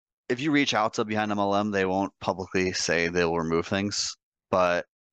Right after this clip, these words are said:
I think one of our removal guys has a in with them. We personally don't, but our removal guy we do business with, one of them, he had success with getting it removed. It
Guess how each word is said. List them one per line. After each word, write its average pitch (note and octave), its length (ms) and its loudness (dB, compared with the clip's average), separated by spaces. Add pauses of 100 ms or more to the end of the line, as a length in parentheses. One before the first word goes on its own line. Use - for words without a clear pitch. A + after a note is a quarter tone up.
(240)
I G2 80 -2
think F#2+ 320 -6
one G2 120 0
of F2+ 60 -2
our F2+ 140 -2
removal F2 240 -6
guys F#2 520 -2
has F2 280 -4
a E2+ 240 2 (300)
in G2+ 160 -2
with G#2 100 -6
them. C3 260 -2 (680)
We A2+ 120 2
personally A2+ 440 -4
don't, A2+ 320 -2
but F#2+ 160 2
our F2 140 0
removal F#2 380 -2
guy E2+ 340 0
we E2+ 500 -8 (400)
do G2 120 -2
business F2+ 360 -2
with, F2+ 180 0
one E2 120 2
of E2 60 -2
them, F2+ 220 -4 (540)
he F#2+ 340 0
had F2+ 560 0 (320)
success - 500 -6
with F#2+ 180 -10 (540)
getting F#2+ 220 -2
it E2 80 -4
removed. F#2+ 460 0 (520)
It F2+ 400 0